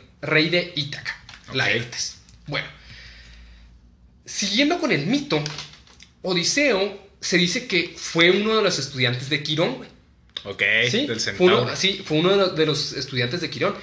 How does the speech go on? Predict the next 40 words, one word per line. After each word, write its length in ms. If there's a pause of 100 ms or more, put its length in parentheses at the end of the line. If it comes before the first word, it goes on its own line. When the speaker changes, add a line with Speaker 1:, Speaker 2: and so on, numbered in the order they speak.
(100)
Speaker 1:
el 140
gran 200
centauro 580
y 100
maestro 540
de 280
muchos 420
de 80
los 120
héroes, 180
por 160
ejemplo, 300
de 60
Aquiles, 420
Speaker 2:
Y 40
Speaker 1:
güey. 120
Speaker 2:
de 80
Hércules 300
también, 260
¿no? 60 (360)
Speaker 1:
De, 180 (100)
de 200
Hércules 460
no. 280
Speaker 2:
Era 180
de 80
compa 260
nada 160
más. 240 (100)
Speaker 1:
De 260
Hércul-, 300
de 120
hecho, 260
Hércules 320
termina 240
matando 300
a, 140
a 120
Quirón, 280
güey. 140